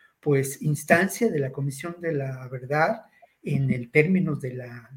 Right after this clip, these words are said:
la cobac, pues, la, la instancia de la Subsecretaría de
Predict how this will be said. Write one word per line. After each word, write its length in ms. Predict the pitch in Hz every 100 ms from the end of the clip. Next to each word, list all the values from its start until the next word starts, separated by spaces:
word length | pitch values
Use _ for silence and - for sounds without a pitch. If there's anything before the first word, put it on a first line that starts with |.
| -
la 200 | 135 135
cobac, 400 | 208 214 226 -
pues, 180 | - 156
la, 280 | 147 131 - - - -
la 100 | 160
instancia 440 | 160 160 180 180 160
de 100 | 135
la 100 | 135
Subsecretaría 1040 | 139 - 139 139 135 139 156 147 143 135
de 300 | 127 120